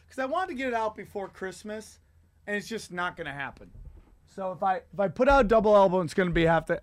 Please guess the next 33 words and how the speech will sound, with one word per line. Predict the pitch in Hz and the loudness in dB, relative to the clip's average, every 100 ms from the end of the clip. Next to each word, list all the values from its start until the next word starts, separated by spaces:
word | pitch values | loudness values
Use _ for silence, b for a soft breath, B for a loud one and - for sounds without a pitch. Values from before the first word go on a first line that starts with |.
| _ - | _ -4
be | 175 | 0
after | 170 - | 0 -2
January. | 139 147 139 123 85 - _ b b b b b b b b b b _ _ _ | -8 -6 -6 -8 -14 -18 _ b b b b b b b b b b _ _ _
<sighs> | B B B B B B B B | B B B B B B B B
So | - 208 | -8 -6
basically, | 190 202 226 233 214 - 185 175 165 151 | -6 -4 0 2 0 -4 -4 0 2 0
I | - | 0
don't | 185 | 0
wanna | 208 196 | 2 2
get | 180 - | 0 -2
too | 175 | -2
much | 160 143 | -2 -4
into | 160 156 160 151 | -4 -2 -2 -4
the | 147 156 | -2 0
actual | 151 143 170 | 0 0 -4
specifics | 143 - 139 - 143 - | -6 -8 -10 -6 -8 -4
of | 143 | -2
who | 147 | 0
it | 156 | 2
is, | 151 131 | 0 0
but | 156 - B B | -4 -4 B B
I'm | 196 | 0
looking | 233 240 | 0 2
at | 202 | 2
a | |
couple | 180 175 160 165 151 - b b b b | 2 2 2 2 0 -2 b b b b
record | 165 170 165 | 0 2 0
labels, | 160 160 151 160 151 - - | 2 2 2 0 -2 -6 -8
and | 165 156 156 165 | -2 0 -2 -2
the | |
deals | 202 294 330 320 208 | -4 0 0 0 -2
just | - 165 | -2 -2
suck. | - - 269 240 - - - | -2 -6 -4 -4 -6 -10 -14